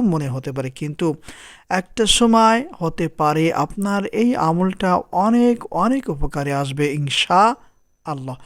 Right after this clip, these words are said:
সম্মানিত দিনী ভাই ও বোনেরা, এই আমলটা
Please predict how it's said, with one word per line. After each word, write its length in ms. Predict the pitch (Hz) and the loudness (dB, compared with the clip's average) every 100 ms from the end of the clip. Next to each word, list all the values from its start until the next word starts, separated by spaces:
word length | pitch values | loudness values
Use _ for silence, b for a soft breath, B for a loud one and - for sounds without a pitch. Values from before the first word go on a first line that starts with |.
| b b b - | b b b -6
সম্মানিত 560 | - 226 233 247 240 247 185 | 0 2 4 2 2 2 2
দিনী 180 | 214 226 | 2 2
ভাই 240 | 208 208 208 | 2 2 2
ও 60 | 185 | 0
বোনেরা, 380 | 160 143 135 135 - | -2 -2 -2 -4 -2
এই 160 | 185 196 | -2 0
আমলটা 420 | 165 190 196 | 0 -2 -4